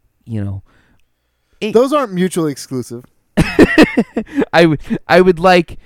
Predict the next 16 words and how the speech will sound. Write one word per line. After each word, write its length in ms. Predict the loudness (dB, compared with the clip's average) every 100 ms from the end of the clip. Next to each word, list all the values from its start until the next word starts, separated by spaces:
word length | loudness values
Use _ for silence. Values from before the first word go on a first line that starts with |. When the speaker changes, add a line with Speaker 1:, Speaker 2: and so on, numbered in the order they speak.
| _ _
Speaker 1:
you 140 | -2 0
know, 120 | 0
a 60 |
little 220 | 0 0 0
bit 180 | -2
more 260 | 2 4 6
of 120 | 6
a, 180 | 4 4 0
a 100 | 0
world 400 | 2 4 2 0
view 400 | -2 2 4 2
on 140 | 0
my 160 | -2 -4
beer. 320 | -2 -2 -2
I 160 | -2
wanna, 460 | -2 -2 0 0